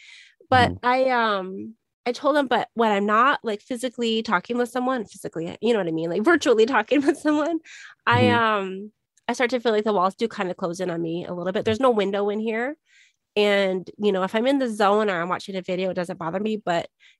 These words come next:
Speaker 1: eventually it's nice to just be in the same room as people. Even if it's not as
Speaker 2: Absolutely.
Speaker 1: comfortable. Now, it looks like you have a really cozy chair there. Do you wanna talk about that for a second?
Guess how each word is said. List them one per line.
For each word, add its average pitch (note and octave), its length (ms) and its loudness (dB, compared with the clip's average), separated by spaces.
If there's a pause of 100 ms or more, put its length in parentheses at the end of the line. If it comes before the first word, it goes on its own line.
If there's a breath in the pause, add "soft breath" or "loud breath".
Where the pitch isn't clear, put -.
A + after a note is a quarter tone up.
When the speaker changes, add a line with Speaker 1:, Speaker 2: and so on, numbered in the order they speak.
Speaker 1:
eventually A3 640 0
it's - 180 -4
nice A#3+ 160 0
to A#3 100 -8
just G#3+ 240 -4
be G#3 120 -4
in G3+ 100 0
the G3 60 -4
same F#3 200 -6
room F3 200 -4
as D#3 100 -10
people. G3 420 -14 (880)
Even - 180 4
if - 40 6
it's B3 80 4
not B2+ 80 8
as A3 60 8
Speaker 2:
Absolutely. - 180 0
Speaker 1:
comfortable. G#3 420 -2
Now, A3 140 2
it F3+ 40 -2
looks E4 180 -2
like D#4 120 -4
you E4 80 0
have C4 200 0
a - 20 -10
really G#3+ 220 -2
cozy A3 300 -2
chair G#3 280 -6
there. F3 300 -8
Do - 80 -10
you G#3+ 40 2
wanna G#3+ 120 0
talk G#3 160 -6
about A3+ 180 -4
that - 160 -10
for - 80 -8
a A#3+ 60 -8
second? B3+ 320 -6